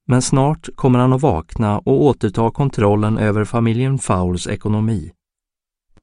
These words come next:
Med två föräldrar boende i Fowl Manor kommer jag inte att kunna ägna mig åt mina många skumma affärer utan att bli upptäckt. Förr skulle det inte ha inneburit något problem, eftersom pappa var en ännu större skojare än jag,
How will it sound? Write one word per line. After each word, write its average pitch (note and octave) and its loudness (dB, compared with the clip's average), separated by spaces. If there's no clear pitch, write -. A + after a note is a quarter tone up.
Med C3+ 2
två E3+ 2
föräldrar C#3 2
boende A#2+ 2
i B2+ 4
Fowl A#2+ 0
Manor A#2 2
kommer B2+ 0
jag C3+ -2
inte A2+ 2
att A2 -4
kunna B2+ -2
ägna B2 2
mig G#2 2
åt G#2+ 0
mina A#2 2
många B2 0
skumma G#2+ -2
affärer A#2 -2
utan G2 -2
att G2 -8
bli A#2+ -6
upptäckt. - -8
Förr A#2+ 4
skulle C3+ -4
det D#3 0
inte C3+ 2
ha A2 0
inneburit G#2 2
något A2+ -2
problem, B2+ 0
eftersom G#2+ -2
pappa D3 -4
var G#2+ -2
en A#2 0
ännu C#3+ 2
större G2+ -2
skojare G2+ -2
än C3 -2
jag, A2+ 0